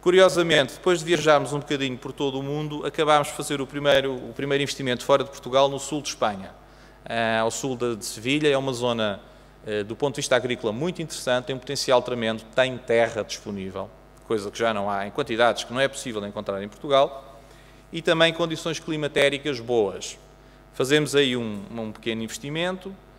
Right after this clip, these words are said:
hum, e fazemos aquilo que fazemos sempre, que é, entramos numa unidade industrial, a primeira questão é colocar lá o nosso know-how e conseguir que ela tenha o re-, os graus de eficiência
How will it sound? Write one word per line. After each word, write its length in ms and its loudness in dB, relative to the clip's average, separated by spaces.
hum, 520 -8
e 120 -8
fazemos 400 0
aquilo 500 -2
que 80 -14
fazemos 400 -6
sempre, 380 -2
que 180 -8
é, 80 -6
entramos 400 -2
numa 140 -8
unidade 240 -2
industrial, 560 -2
a 80 -12
primeira 320 -2
questão 520 -2
é 100 0
colocar 540 0
lá 200 6
o 40 2
nosso 280 -2
know-how 560 0
e 80 -12
conseguir 360 -8
que 120 -4
ela 160 2
tenha 320 -4
o 120 -8
re-, 160 -12
os 280 -10
graus 320 2
de 60 -8
eficiência 680 -6